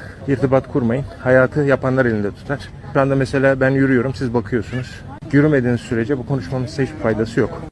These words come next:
Yani çok bilenler bir işe yaramaz, çok konuşanlar hiçbir işe yaramaz. Yapanlar işe yarar. Hayatı da dünyayı da elinde tutanlar yapanlardır. Ben maç seyretmeyi sevmem,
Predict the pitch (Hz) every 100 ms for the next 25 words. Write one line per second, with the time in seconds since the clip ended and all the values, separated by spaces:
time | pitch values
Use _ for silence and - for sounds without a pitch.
0 | 131 147 143 143 - - - 147 147 147
1 | 143 147 - - 135 123 139 123 120 139
2 | - - - 139 143 131 135 135 127 -
3 | 113 98 110 104 110 135 - - - -
4 | 131 135 139 131 113 117 104 120 247 254
5 | - 240 233 233 277 403 - - 151 139
6 | 131 131 117 139 123 113 110 143 135 123
7 | 120 - 113 120 143 120 117 107 104 98
8 | 147 - - - 117 101 117 117 165 -
9 | - - - - - - 139 - 143 135
10 | 139 127 - 123 156